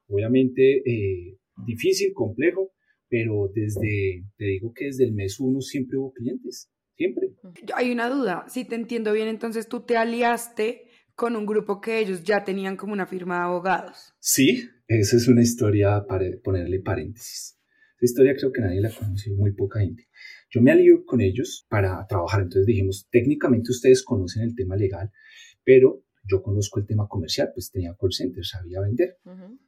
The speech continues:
Speaker 1: Entonces empezamos a trabajar. Faltando una semana para salir,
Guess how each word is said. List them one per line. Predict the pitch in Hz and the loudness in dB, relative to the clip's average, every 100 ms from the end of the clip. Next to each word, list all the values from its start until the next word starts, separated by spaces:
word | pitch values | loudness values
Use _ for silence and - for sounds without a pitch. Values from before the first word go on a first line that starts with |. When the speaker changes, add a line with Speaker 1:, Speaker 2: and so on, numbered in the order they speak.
| _ | _
Speaker 1:
Entonces | 107 101 110 104 98 - 113 120 120 - 120 | -6 -2 -2 -2 -2 0 2 2 0 -4 -2
empezamos | 120 101 98 101 | 0 0 0 0
a | 104 | -2
trabajar. | - 92 92 - _ _ _ _ _ _ _ | -2 -4 -4 -14 _ _ _ _ _ _ _
Faltando | 127 120 127 127 - - | 2 2 4 6 6 4
una | - 185 180 185 | 8 10 10 6
semana | - 131 117 120 127 123 | 4 4 6 6 4 2
para | 117 139 | 0 0
salir, | - 95 104 | -2 -2 -2